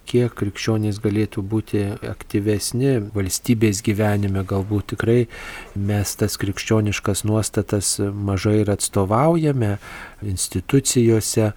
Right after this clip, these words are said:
ir, ir jas kartais galbūt ir oponentai kažkaip sukritikuoja, pastumia į šalį, daro tokiom nepopuliariom, tos krikščioniškos nuostatos tampa tarsi kažkokių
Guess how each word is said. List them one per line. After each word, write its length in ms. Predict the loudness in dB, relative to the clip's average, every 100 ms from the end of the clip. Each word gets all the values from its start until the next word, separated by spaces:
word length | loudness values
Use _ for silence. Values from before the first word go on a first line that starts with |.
| -8 -16 -16 -8
ir, 240 | -6 -4
ir 220 | -4 -6 -6
jas 260 | -4 -4 -2
kartais 400 | -4 -2 -4 -2
galbūt 560 | -2 -2 0 -2 0
ir 200 | -2 -2 -2 -4 -6
oponentai 840 | -8 -4 -2 2 4 4 4 2
kažkaip 440 | 2 -2 2 0 0
sukritikuoja, 1120 | -8 -4 -2 -2 -2 -2 2 4 6 6 4
pastumia 540 | 2 -2 -2 -2 0 0
į 40 |
šalį, 420 | 0 2 4 2 2
daro 320 | 2 0 -2
tokiom 520 | -4 -6 -4 -4 -2
nepopuliariom, 1120 | -4 -2 -4 -4 -2 0 2 4 4 4 0
tos 220 | -4 -8 -6
krikščioniškos 840 | -8 -2 0 2 0 -4 -6 -2
nuostatos 640 | 0 0 0 -4 -2 -4
tampa 320 | -2 -2 -2 -2
tarsi 360 | -2 -2 -4
kažkokių 500 | -6 -4 -6 -2 -2